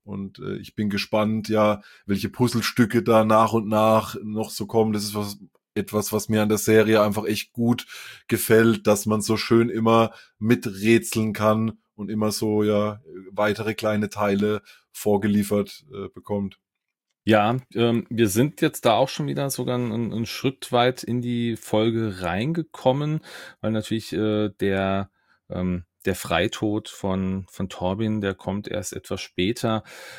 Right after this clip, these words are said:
Speaker 2: Wir switchen nämlich erst noch mal auf, ähm, das Schiff der Jedi, das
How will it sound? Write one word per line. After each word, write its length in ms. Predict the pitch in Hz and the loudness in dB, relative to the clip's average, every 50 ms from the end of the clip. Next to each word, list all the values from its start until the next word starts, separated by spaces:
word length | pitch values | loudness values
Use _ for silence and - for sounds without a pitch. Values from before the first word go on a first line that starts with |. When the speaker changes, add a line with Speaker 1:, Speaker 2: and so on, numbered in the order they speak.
| - _ - | -20 _ -10
Speaker 2:
Wir 640 | 95 90 98 104 110 113 117 117 120 120 120 - - _ | -6 -2 0 2 2 4 4 2 0 -2 -4 -8 -12 _
switchen 540 | - - - - 101 123 127 - - - 143 | -12 -10 -6 -2 -2 -2 -2 -2 -6 -4 -2
nämlich 260 | 131 120 120 113 - | -2 -2 -2 -4 -4
erst 440 | - 95 98 120 143 - - - - | -4 -2 -2 -2 -2 -4 -6 -6 -4
noch 240 | 120 123 127 - - | -4 -4 -4 -6 -6
mal 520 | 123 120 120 120 120 120 120 120 120 - - | -4 -2 0 0 0 0 0 0 -2 -4 -4
auf, 600 | - 95 95 104 107 113 117 117 - - - - 98 | -2 -2 0 0 0 0 -2 -4 -6 -12 -10 -6 -4
ähm, 480 | 107 107 107 107 107 107 107 107 104 95 | -2 -2 -2 0 -2 -2 -2 -2 -2 0
das 200 | 104 104 101 - | 0 -2 -2 -2
Schiff 640 | - - - 139 170 254 - - - - - - _ _ - | -4 0 2 2 2 0 -2 -10 -16 -16 -18 -20 _ _ -2
der 320 | 107 107 110 110 110 - - | 0 0 2 0 -2 -2 -4
Jedi, 840 | 101 98 90 82 92 110 143 175 147 107 98 101 107 131 175 185 _ - - - - _ _ | -6 -6 -4 -4 -2 -2 -2 -2 -2 -4 -4 -4 -2 -4 -4 -6 _ -12 -20 -20 -20 _ _
das 380 | - 117 107 - - - - | -4 -2 -2 -2 -6 -8 -10